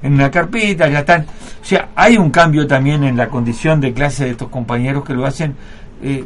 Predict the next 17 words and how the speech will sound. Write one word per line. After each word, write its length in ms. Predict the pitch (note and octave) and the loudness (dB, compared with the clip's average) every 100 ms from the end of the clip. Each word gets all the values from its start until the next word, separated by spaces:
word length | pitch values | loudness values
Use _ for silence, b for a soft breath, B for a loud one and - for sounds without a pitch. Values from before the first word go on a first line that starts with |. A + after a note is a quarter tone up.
| - | -6
la 180 | C#3+ D3 | -4 -2
parte 260 | F3+ D#3+ D#3 | -2 -2 0
más 160 | D#3 | 0
funcional 420 | C#3+ C#3 C3+ C3+ | 0 -2 -2 0
del 100 | B2+ | -2
sistema. 440 | A2+ B2 A2+ G2 - | -4 -6 -6 -6 -6
Mirá, 360 | D#3+ F3 D#3+ - - | -4 0 0 -2 -4
para 220 | D3 C#3+ | -2 -2
terminar 440 | C#3 - D3+ F3 G3+ | -4 -4 -2 0 0
esta 160 | F3+ | 0
parte 240 | D#3+ D3 D3+ | 0 0 0
de 60 | |
la 60 | C3+ | -2
pregunta, 420 | C3 A#2+ G#2+ A#2 | -2 -2 -4 -4
nosotros 380 | D#3 A3+ A#3+ F#3+ | -2 -2 -2 -2
decimos 400 | D#3 D3+ C3+ A#2+ | -2 -2 -4 -4
que 280 | D3 D3+ | -6 -8